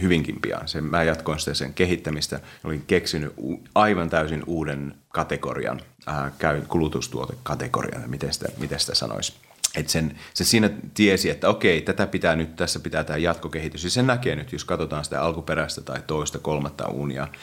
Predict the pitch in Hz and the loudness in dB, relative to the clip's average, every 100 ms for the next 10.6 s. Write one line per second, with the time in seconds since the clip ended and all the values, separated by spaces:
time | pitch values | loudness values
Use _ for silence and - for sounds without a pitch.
0 | - - 73 82 78 76 - 101 104 - | -16 -6 0 2 2 0 2 4 4 2
1 | 78 - 90 - 73 71 76 58 60 - | -2 0 0 0 0 -2 -2 -4 -8 -12
2 | - 78 76 98 85 82 78 - - 80 | -12 -4 2 6 6 6 4 -2 -8 -4
3 | - 107 87 85 78 101 117 87 82 87 | 0 0 2 0 6 6 8 6 4 4
4 | 78 85 76 - 73 80 85 90 85 78 | 4 0 -2 -4 -6 -2 0 0 -2 -4
5 | 76 73 78 80 98 95 95 78 76 76 | -4 -4 -2 2 4 4 4 -2 -2 -2
6 | 78 78 73 67 67 73 80 82 82 73 | 0 0 0 -2 -2 2 2 2 -2 0
7 | - 71 69 71 78 80 - 71 73 - | 0 -2 -2 2 2 2 0 -4 -4 -8
8 | - - 82 76 76 73 71 90 71 73 | -16 -6 -4 -2 0 0 2 2 2 0
9 | 73 76 73 - 76 78 71 73 73 78 | -2 -2 -2 -2 -4 -4 -2 0 0 0
10 | - - 60 - 76 76 | 0 0 0 -2 -4 -4